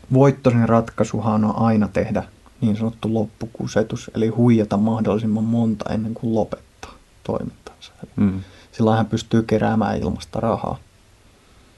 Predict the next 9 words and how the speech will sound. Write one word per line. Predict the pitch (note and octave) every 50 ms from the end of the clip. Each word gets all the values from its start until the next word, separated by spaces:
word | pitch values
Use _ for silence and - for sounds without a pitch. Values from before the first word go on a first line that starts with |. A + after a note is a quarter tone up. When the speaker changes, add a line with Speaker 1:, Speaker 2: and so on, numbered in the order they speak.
| _ _ _ _ _ _ _ _ _ _ _ _ _ _ _ _ _ _ _ _ _ - _ _ _ _ _ _ _ _ _ _ _
Speaker 2:
Mm. | - A#2+ A2+ G#2 G2 G2 F2 - - - - - - - - - - - - - - - - - - - - - - - - _ -
Tuo | - G#2+
on | G#2+ - - - - E2 -
mielenkiintoista | G#2 G#2+ A2 A2+ A2+ A2 G#2 - G2 F#2+ F2+ F#2 - - -
myös, | G2+ G2+ G2+ F#2+ - -
että, | E2 - - - - - - - _ _ _ _ - _ _ - - - - _ _ _ _ - _ -
että | - - - -
justiin | C#2+ - - D#2+ D#2+
kun | D#2+ -